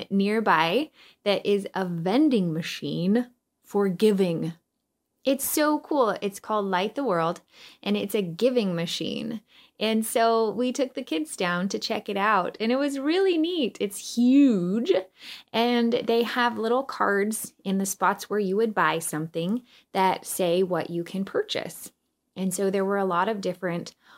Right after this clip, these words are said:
options. So we let the kids kind of browse and see what they had, and then, um, we let them choose what they wanted to gift to someone in need. And my son, <laughs> Bennett, chose, um, three ducks.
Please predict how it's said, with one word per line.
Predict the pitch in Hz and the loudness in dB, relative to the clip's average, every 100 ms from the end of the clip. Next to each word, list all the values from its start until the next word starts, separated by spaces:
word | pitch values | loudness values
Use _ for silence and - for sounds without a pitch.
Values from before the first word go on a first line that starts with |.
| _ - | _ 0
options. | 180 - - - 160 254 370 - - | 0 0 -6 -4 0 -2 -2 -8 -12
So | - 208 | -6 -2
we | 196 190 | 0 0
let | 175 185 | -2 -4
the | 190 | -8
kids | - 185 180 - | -4 -4 -4 -6
kind | 185 180 | -4 -4
of | 175 175 | -4 -2
browse | 175 170 175 180 175 | 0 2 2 0 -2
and | 175 | -4
see | 175 - 185 | -4 -2 -2
what | 185 185 | -2 -4
they | - | -6
had, | 170 175 165 170 196 - _ - - _ | -2 0 2 0 -4 -10 _ -20 -20 _
and | 190 190 | -2 0
then, | 190 170 170 165 165 | 0 0 -2 -6 -6
um, | 170 165 160 185 196 196 _ _ _ _ _ | -6 -4 -6 -4 -6 -6 _ _ _ _ _
we | 180 190 | 2 4
let | 180 170 | 4 2
them | 185 196 | 2 2
choose | 370 320 160 | 2 2 0
what | 175 - | -4 -4
they | 185 180 | -2 -2
wanted | 170 165 165 | 0 -2 -4
to | 160 190 | -6 -8
gift | 185 175 - - - | -8 -10 -12 -16 -8
to | 190 | -8
someone | - 156 165 | -6 -4 -2
in | 165 170 | -2 -2
need. | 214 185 180 - _ _ _ _ | -2 -4 -6 -18 _ _ _ _
And | 190 190 190 190 - - _ _ | -2 0 2 2 0 -6 _ _
my | 202 196 196 | 0 2 2
son, | 202 - 330 220 247 247 | 0 2 4 6 4 4
<laughs> | |
Bennett, | 226 208 196 - | 4 2 0 -4
chose, | - 190 175 175 180 214 - - | -2 0 2 2 0 -2 -10 -12
um, | 175 175 170 170 160 _ | -8 -4 -4 -6 -8 _
three | 185 190 202 277 | -4 -2 0 -2
ducks. | - - 311 - - - | -2 -2 -4 -10 -12 -12